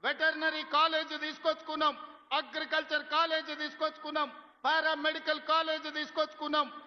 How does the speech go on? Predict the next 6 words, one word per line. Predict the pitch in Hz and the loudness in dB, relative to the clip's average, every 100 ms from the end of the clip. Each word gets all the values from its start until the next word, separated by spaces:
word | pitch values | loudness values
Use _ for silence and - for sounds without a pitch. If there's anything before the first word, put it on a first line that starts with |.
| - - 214 | -20 -6 0
నర్సింగ్ | 311 - 339 311 294 | 0 0 -4 -4 0
కాలేజ్ | 285 330 311 302 302 302 | 4 4 4 2 -2 -6
తీసుకొచ్చుకున్నాం, | 302 311 302 - 302 302 269 - - - 285 | -4 -2 -4 -4 0 2 2 -2 -14 -12 -10
ఫిజియోథెరపీ | 294 311 311 311 311 311 311 285 | -4 0 0 2 0 2 -2 2
కాలేజీని | 302 330 311 302 302 302 | 4 4 0 -2 -4 -4
తీసుకొచ్చుకున్నాం | 302 302 294 302 294 294 | -2 -2 -2 -2 0 0